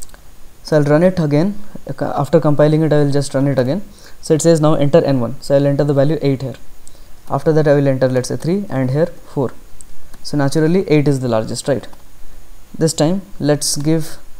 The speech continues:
N two the largest. N one, let's say, seven, N two eighty-one, and let's say N three nine. All right, so eighty-one is largest, obviously. Now let us say if we have something like this, let's say four, then three,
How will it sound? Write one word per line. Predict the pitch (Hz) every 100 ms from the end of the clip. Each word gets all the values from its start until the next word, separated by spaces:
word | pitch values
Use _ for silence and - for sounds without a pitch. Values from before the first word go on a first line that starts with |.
| - -
N | 143
two | 143
the | 160 143
largest. | 120 113 104 - - - - -
N | 143 147
one, | 143
let's | 135 -
say, |
seven, | 139 139 143 180 - - - -
N | 135 139
two | 143
eighty-one, | 131 135 156 156 170 160 - -
and | - 127 135 127
let's | 131 -
say | 151 147
N | - 135
three | 143 202 -
nine. | 135 120 107 - - - - - - - - - - - -
All | 143
right, | 110 101
so | - 156
eighty-one | 147 143 156 147
is | 143
largest, | 127 117 - - - - -
obviously. | - 143 151 151 147 156 - - - - -
Now | 160
let | 165 156
us | 151
say | - 160 151 - -
if | 147
we | 160
have | 160
something | 151 156 156
like | 143 117
this, | 160 - -
let's | 127
say | 143
four, | 123 147 160 170 - - - - -
then | 143 135
three, | 143 151 175